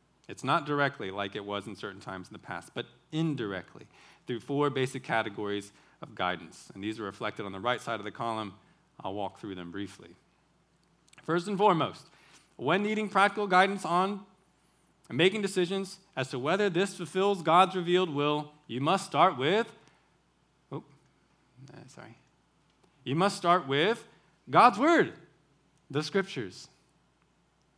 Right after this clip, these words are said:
You ask yourself, "Okay, I'm considering this decision, but what commands and principles of the Bible must I keep in mind in this decision?" For example, if you're deciding whether to take a certain job or not,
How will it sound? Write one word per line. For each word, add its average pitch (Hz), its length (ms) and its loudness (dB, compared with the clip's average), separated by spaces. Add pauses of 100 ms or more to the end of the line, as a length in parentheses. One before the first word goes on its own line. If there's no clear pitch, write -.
(140)
You 127 100 -4
ask 294 260 4
yourself, 196 520 0 (420)
"Okay, 165 380 -4
I'm 107 80 -12
considering 151 360 -4
this 147 140 -4
decision, 196 380 -4
but 170 180 0
what 254 220 2
commands 254 500 4
and 202 160 2
principles 233 400 -2
of 247 80 -4
the 247 80 0
Bible 180 320 6
must 165 260 0
I 185 100 0
keep 165 200 -2
in 233 100 -4
mind 320 300 2
in 226 120 2
this 156 140 0
decision?" 117 460 -6 (3750)
For - 80 -8
example, 139 400 -6
if 87 100 -14
you're 113 80 -6
deciding 117 400 -4
whether 117 200 -6
to 120 100 -12
take 120 160 -8
a 139 40 -12
certain 123 240 -10
job 120 220 -2
or 147 60 -4
not, 170 400 -4